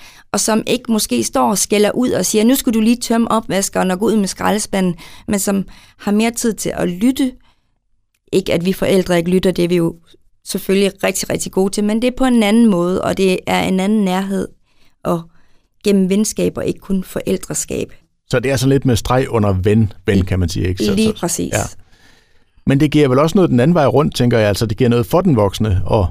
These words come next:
Speaker 2: at involvere sig i det her.
Speaker 1: Det vil jeg håbe, og det er også det, jeg hører, øh, ud fra de voksne venner, vi taler med. Altså,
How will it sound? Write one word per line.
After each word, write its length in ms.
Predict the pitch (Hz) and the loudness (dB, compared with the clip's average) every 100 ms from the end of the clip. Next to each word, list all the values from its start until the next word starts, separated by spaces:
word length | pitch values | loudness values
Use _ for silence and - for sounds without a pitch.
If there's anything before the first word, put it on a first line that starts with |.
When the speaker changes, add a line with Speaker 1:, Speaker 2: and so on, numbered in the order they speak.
| - | -2
Speaker 2:
at 80 | 123 | 0
involvere 420 | 117 104 104 110 | 2 4 4 2
sig 120 | 95 98 | 2 2
i 40 | |
det 80 | 95 | 2
her. 180 | 104 92 - - _ _ _ _ 185 | 2 0 -6 -20 _ _ _ _ -2
Speaker 1:
Det 100 | 233 | 2
vil 60 | |
jeg 100 | 247 | 2
håbe, 320 | 214 233 262 - | 4 2 2 -2
og 100 | 202 | 0
det 80 | |
er 60 | 214 | 0
også 140 | 220 - | 0 0
det, 60 | |
jeg 140 | 240 214 | 0 2
hører, 440 | - 269 175 185 - | 4 4 0 -6 -4
øh, 360 | 202 190 185 - | -2 0 0 0
ud 140 | 226 | 0
fra 120 | - | -2
de 160 | 196 202 | -2 -2
voksne 360 | 208 208 202 | -2 -2 -2
venner, 240 | 185 196 208 | 0 0 0
vi 80 | 196 | -2
taler 340 | - 220 180 | -2 -2 0
med. 280 | 185 190 202 | 0 0 0
Altså, 360 | 185 180 190 | -2 -4 -4